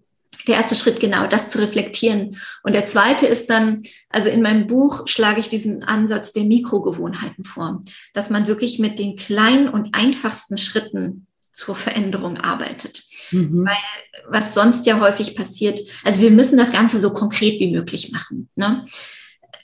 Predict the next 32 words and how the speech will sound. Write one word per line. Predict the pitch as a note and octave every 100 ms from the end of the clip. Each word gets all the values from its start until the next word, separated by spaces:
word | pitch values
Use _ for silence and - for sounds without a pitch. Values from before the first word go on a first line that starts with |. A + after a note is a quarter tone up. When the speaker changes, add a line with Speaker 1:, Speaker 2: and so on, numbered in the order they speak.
| _
Speaker 1:
Oft | - B3+ C4
ist | B3+
es | A3 -
so, | A3 A3+
wir | G3
wollen | F#3 G#3+ B3+
uns | A3+ -
verändern, | - G#3 A3+ A3 G#3+ G#3
wir | F3+ F#3+
haben | G3+
ja | F#3+
auch | -
immer | - G3+ F#3+ F#3
wunderbare | A#3+ A3 - F#3+ F#3
Neujahrsvorsätze, | - B3+ B3 - - A#3+ B3+ A3+ - - A#3+ A3
<laughs> | - B3+ E4+
jedes | F#3+ - G#3 - - _
Jahr | G#3+ G#3+
aufs | G#3+
Neue, | G#3 G#3 G#3+ G3
ne? | F#3+ C#4 E4+ - - - -
Speaker 2:
Ja. |
Speaker 1:
Und, | F#3 G#3+ A3 - E3+ A3
ähm, | F3+ - - _ _ - - - -
so | -
ganz | G#3 D4
erfolgreich | D#4 - A3+ C4 A#3+
sind | A3 A#3+
wir | G#3
damit | G3 G3
meistens | F3+ F#3+ - -
nicht. | F#3+ G#3 -